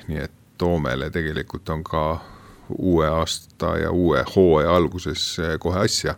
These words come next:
Kuupäevad peaks olema internetist juba täna leitavad. Aga teistest esietendustest, eh, Heda Kaabler ja Niina Sarvik sattusid, eh, seekord lausa ühele ja samale päevale esietendusega. Aga rahvas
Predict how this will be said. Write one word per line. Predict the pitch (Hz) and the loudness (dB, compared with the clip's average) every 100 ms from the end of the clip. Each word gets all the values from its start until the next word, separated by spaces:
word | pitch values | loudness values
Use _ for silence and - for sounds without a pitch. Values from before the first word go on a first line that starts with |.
| - | -8
Kuupäevad | - 78 71 67 64 | -2 0 2 2 0
peaks | 64 - | -2 -2
olema | 64 65 | -4 -2
internetist | 78 - - 65 - - - - - | -2 -2 -6 -8 -6 -8 -10 -16 -6
juba | 78 92 | -4 -4
täna | 87 85 | -4 0
leitavad. | 80 - - - - - - - _ - | 0 -2 -8 -10 -16 -20 -20 -20 _ -2
Aga | 78 80 85 | 2 6 8
teistest | 143 - - | 6 6 2
esietendustest, | 104 - 101 104 98 95 - 98 - - 98 | 4 6 6 6 4 4 4 2 0 0 4
eh, | 92 90 87 | 6 6 6
Heda | 98 95 | 6 4
Kaabler | 87 90 85 104 113 - - - | 6 4 6 2 2 -6 -14 -6
ja | 90 82 85 82 82 82 85 85 80 - | 0 2 4 4 4 4 4 2 2 2
Niina | 113 - | 2 2
Sarvik | 73 69 - - - | 0 -6 -10 -16 -10
sattusid, | - 85 - 80 80 - - | -6 -6 -6 -6 -6 -8 -2
eh, | 92 87 80 | 0 2 0
seekord | 78 98 80 85 | 2 0 0 -4
lausa | 85 95 98 - 71 78 87 - - - - - | 2 4 4 2 -2 -4 -6 -12 -20 -20 -12 0
ühele | 90 82 76 85 | 4 4 4 2
ja | 82 80 | 2 2
samale | 98 87 78 76 76 78 | 2 2 2 2 0 -2
päevale | 117 127 104 73 | 4 6 6 4
esietendusega. | 78 82 73 69 67 - - - - _ - | 0 -2 -4 -6 -8 -8 -6 -8 -10 _ -6
Aga | 87 82 | 0 2
rahvas | 117 120 98 - | 4 2 2 -2